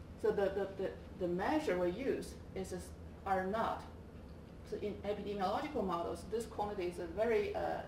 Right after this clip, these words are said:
important in terms of determining population immunity and the design, uh, strategies of disease, uh, control and prevention.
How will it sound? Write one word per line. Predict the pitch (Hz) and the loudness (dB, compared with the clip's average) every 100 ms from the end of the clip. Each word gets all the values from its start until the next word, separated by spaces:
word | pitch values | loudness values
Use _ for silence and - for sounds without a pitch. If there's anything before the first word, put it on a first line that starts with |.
| - | -4
important | 180 - 196 - 247 262 - | -4 0 0 0 -2 -4 -4
in | 180 | -4
terms | 175 190 180 | -2 -2 -2
of | 175 | -4
determining | 196 190 220 196 180 175 - - - - - | -6 -4 -2 0 0 -4 -10 -14 -14 -12 -4
population | 190 180 185 175 | -2 -2 0 2
immunity | 180 226 269 269 | 2 2 0 0
and | 175 175 | 0 0
the | |
design, | 170 175 185 175 180 - | 0 -2 0 0 0 -4
uh, | - 165 - - - - - - - - | -6 -4 -6 -8 -10 -12 -12 -14 -14 -12
strategies | - - 220 185 170 165 | -8 4 6 6 0 -2
of | 165 - - | -8 -12 -8
disease, | 170 170 160 - | -2 0 -2 -6
uh, | - - - - | -8 -6 -8 -6
control | 170 175 185 | -6 -2 0
and | 165 | 0
prevention. | - 180 233 226 - | -2 2 4 4 0